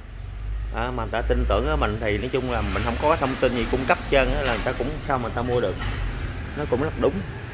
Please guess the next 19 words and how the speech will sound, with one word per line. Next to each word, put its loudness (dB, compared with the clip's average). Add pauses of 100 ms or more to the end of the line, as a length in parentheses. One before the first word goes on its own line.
(360)
Nhưng 0
mà 2
điện 4
tới 4
xăng 2
với -4
Trường 4
với 2
Phép 2
thì, 0 (680)
à, 0 (760)
nói 2
chuyện 2
nói 0
chung 0
là 2
không -6
có -2
cái, 0